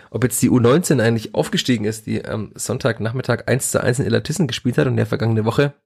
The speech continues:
wie viele mitbekommen haben, fünfzehn null gegen Jan Regensburg gewonnen hatte, ob die jetzt aufgestiegen ist, einen Spieltag vor Schluss. Sie hat nämlich drei Punkte Vorsprung und das bessere Torverhältnis.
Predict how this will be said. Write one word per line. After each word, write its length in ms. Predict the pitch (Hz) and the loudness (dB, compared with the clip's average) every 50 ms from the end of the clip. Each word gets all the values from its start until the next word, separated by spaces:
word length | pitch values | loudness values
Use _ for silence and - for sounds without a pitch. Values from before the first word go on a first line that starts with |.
| _ _ _ _ _ | _ _ _ _ _
wie 260 | - _ _ _ - - - | -20 _ _ _ -20 -12 -10
viele 160 | - 117 117 | -6 -4 -4
mitbekommen 380 | 113 117 - - - 127 113 110 | -6 -6 -8 -2 0 0 0 2
haben, 160 | 123 123 127 - - - - - - - - - - _ - | 0 -2 -2 -4 -10 -18 -20 -20 -20 -20 -20 -20 -20 _ -2
fünfzehn 340 | - - 151 - - - 139 | 0 0 0 2 2 2 2
null 80 | 131 120 | 2 2
gegen 120 | 113 117 | 2 2
Jan 120 | 117 113 110 | 2 4 4
Regensburg 380 | 110 131 151 - - - 110 | 2 0 0 -2 -6 -6 -4
gewonnen 320 | 110 110 101 107 107 107 107 | -4 -2 -2 -2 -2 0 -2
hatte, 320 | 113 110 135 139 143 - | -2 0 0 0 0 -2
ob 140 | - 113 - | -6 -12 -6
die 80 | - 113 | -4 -4
jetzt 200 | 113 - - - | -4 -4 -4 -4
aufgestiegen 480 | - 139 - - - - 151 139 - | -4 -4 -2 -4 0 0 0 2 2
ist, 140 | 117 110 - | 0 -2 0
einen 140 | - - 117 | -2 -2 -4
Spieltag 340 | - - - 110 - 113 - | -2 -4 -2 -2 -2 -2 -2
vor 100 | - 113 | -2 -2
Schluss. 220 | 113 - 143 139 | 0 0 -2 2
Sie 80 | - 120 | 2 0
hat 80 | 107 | 2
nämlich 240 | 117 110 107 - - | 2 0 -2 -2 0
drei 160 | - 107 101 | 2 2 2
Punkte 240 | 101 - 147 135 131 | 4 2 0 0 0
Vorsprung 460 | - - 127 131 - - - 127 139 | -2 -2 -4 -4 -4 -6 -6 -6 -6
und 80 | - - | -6 -8
das 100 | 113 113 | -10 -8
bessere 260 | - - 123 - 113 | -8 -6 -4 -4 -4
Torverhältnis. 640 | 113 - 135 - 139 131 123 - 165 165 - - | -2 -4 -4 -2 0 -2 -2 -2 -4 -6 -6 -8